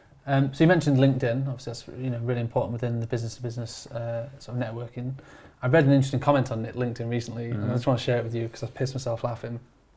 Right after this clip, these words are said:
Speaker 1: I bet, I think somebody was, was putting somebody else down for having lack of experience, so they couldn't do a particular job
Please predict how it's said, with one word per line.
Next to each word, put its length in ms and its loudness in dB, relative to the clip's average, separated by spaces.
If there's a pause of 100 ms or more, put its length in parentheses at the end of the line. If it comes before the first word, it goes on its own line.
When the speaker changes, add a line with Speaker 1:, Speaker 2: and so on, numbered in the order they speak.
(380)
Speaker 1:
I 40 -2
bet, 160 8
I 60 0
think 260 2
somebody 480 6
was, 320 2 (140)
was 160 -2
putting 300 -2
somebody 260 0
else 180 2
down 360 -4
for 100 -10
having 260 -4 (100)
lack 260 -8
of 80 -2
experience, 760 -6
so 140 -8
they 120 -6
couldn't 300 0
do 140 0
a 40 -4
particular 380 -12
job 300 -10